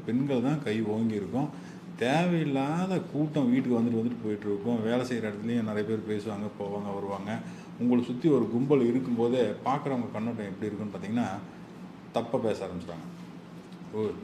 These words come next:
என்ன பாரு, அவ பின்னாடி நிறைய பேர் சுத்திட்டே இருக்காங்க" அப்படிங்கிற மாதிரி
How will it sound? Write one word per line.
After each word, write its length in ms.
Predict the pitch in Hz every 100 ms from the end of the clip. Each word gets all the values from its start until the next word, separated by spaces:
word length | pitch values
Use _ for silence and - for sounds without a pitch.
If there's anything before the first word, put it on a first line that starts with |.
| - 95
என்ன 120 | 107 98
பாரு, 180 | 101 101
அவ 80 | 92
பின்னாடி 240 | 95 104
நிறைய 240 | 98 98 101
பேர் 100 | 98
சுத்திட்டே 280 | 85 - 104
இருக்காங்க" 360 | 95 92 92 90 - - - -
அப்படிங்கிற 360 | 95 101 101 98
மாதிரி 320 | 117 110 101